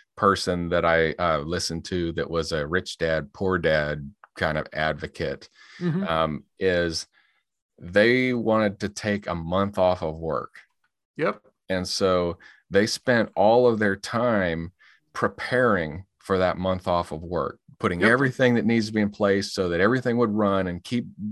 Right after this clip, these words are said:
Speaker 1: doing their business without them being there for that month. And it forced them to be that productive to, in order to, to do that. So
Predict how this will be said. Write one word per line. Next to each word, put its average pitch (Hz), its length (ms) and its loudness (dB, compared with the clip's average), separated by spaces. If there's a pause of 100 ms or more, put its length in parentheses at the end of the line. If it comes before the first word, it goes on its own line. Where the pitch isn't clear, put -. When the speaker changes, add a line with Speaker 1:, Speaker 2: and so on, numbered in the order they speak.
Speaker 1:
doing 113 280 4
their 101 140 2
business 92 520 -4
without 95 480 0
them 95 260 -2
being 101 300 0
there 87 180 0
for 85 180 -6
that 85 260 0
month. 90 460 0 (460)
And 101 100 0
it - 140 -4
forced - 600 0
them 85 420 -2 (440)
to 101 80 0
be 101 240 2
that 95 280 0
productive 92 760 -4 (260)
to, 85 280 -4
in 87 100 -4
order 82 340 -2
to, 78 440 -6 (240)
to 85 60 -8
do 98 200 0
that. - 260 -6
So 95 220 2